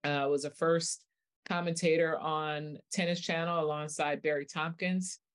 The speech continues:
who was a renowned, um, play-by-play person in sport.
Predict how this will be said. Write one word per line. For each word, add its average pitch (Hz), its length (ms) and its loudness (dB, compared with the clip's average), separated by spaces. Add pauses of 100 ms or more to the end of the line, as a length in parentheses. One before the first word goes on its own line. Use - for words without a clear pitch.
(120)
who 165 100 0
was 151 120 0
a 151 100 4
renowned, 156 760 -2
um, 143 460 -6 (500)
play-by-play 165 560 2
person 160 400 -2
in 139 120 -8
sport. 170 580 2